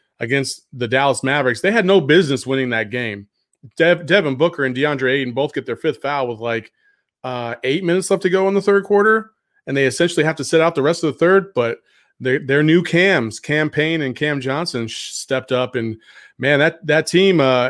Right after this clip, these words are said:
it's, it's a young team. I've watched them for two years now, and you never know what you're gonna get. But they, they actually look like they're,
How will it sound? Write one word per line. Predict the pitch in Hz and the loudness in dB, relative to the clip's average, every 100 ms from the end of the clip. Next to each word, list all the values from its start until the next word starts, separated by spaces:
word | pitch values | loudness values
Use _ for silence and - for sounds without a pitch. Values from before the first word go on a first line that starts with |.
| - | -4
it's, | 151 - - | -6 -6 -6
it's | - | 0
a | 175 | 2
young | 185 190 202 | 4 2 0
team. | 196 185 190 220 | 0 -2 -2 -4
I've | 139 | -6
watched | 127 143 - | -2 -2 -2
them | 147 143 139 | -6 -4 -6
for | 135 131 | -6 -6
two | 123 156 | -4 -4
years | 185 165 143 - | -2 -2 -2 -4
now, | 120 120 131 - _ | -4 -4 -6 -12 _
and | 131 | -6
you | 131 | -2
never | 135 151 | 0 2
know | 160 156 | 2 0
what | 147 | 0
you're | 147 | -2
gonna | 151 135 | -2 -2
get. | 151 147 120 - _ _ _ _ _ | 2 2 0 -6 _ _ _ _ _
But | 135 143 | -6 0
they, | 233 - - 180 151 - | 2 2 -4 -16 -10 0
they | 165 175 | 0 2
actually | 165 180 - 196 | 2 0 2 4
look | 175 165 170 | 6 4 4
like | 160 - | 2 2
they're, | 143 | 0